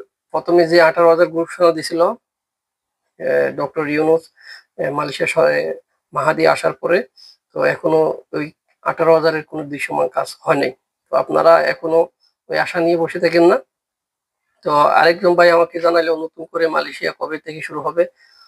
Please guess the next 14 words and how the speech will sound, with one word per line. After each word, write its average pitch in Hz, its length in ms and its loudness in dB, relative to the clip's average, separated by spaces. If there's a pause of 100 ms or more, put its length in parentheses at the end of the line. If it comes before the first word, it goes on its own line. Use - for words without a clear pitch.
(200)
পঁচিশ 175 260 -4
সালের, 190 280 4 (420)
জানুয়ারি, 156 420 0
ফেব্রুয়ারি, 165 360 2
মার্চের 160 280 -2
দিকে 160 180 -8 (100)
খুলতে 160 220 -12
পারে, 156 280 -2 (460)
তবে 143 200 -8
শিওর 170 360 2
না 170 80 8
এটা। 165 260 0 (540)
তো 190 60 -12
আপনারা 139 680 0